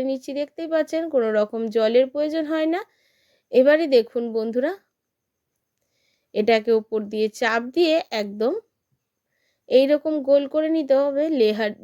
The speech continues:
লেয়ারযুক্ত একটা দেখুন লেচি তৈরি হয়ে গেছে। ঠিক এইরকমভাবে সমস্ত লেচিগুলোকে গড়ে নিয়েছি। এটাকে এখন সাইডে সরিয়ে রেখে চলে যাব ডিমের ব্যাটারটা বানানোর জন্য।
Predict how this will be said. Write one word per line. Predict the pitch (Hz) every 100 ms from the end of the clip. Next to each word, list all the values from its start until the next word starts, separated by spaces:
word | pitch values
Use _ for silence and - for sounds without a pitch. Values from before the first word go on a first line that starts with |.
| 202
লেয়ারযুক্ত | 214 220 214 214 269 _ 339 320 320 - _ -
একটা | 208 208 214
দেখুন | 202 190 302 415 _ _ _ _ _ _ _ _ _ -
লেচি | 277 285 320
তৈরি | 311 311 311
হয়ে | 320 311 311
গেছে। | 302 277
ঠিক | 269 247
এইরকমভাবে | 220 196 202 196 202 226 254
সমস্ত | 294 311 311 302 320
লেচিগুলোকে | 311 294 311 311 320 311 302
গড়ে | 311 330
নিয়েছি। | 330 320 240 - 311 - _ _ -
এটাকে | 226 226 220 220
এখন | 208 214 208
সাইডে | 226 196 202 202
সরিয়ে | 240 214 220 269
রেখে | 294 330 320 302
চলে | 247 214 208
যাব | 202 214 277 370 _ _ _ _ _
ডিমের | 226 220 294 302 320
ব্যাটারটা | 269 220 208 208 208 208
বানানোর | 214 214 226 302 320
জন্য। | 330 302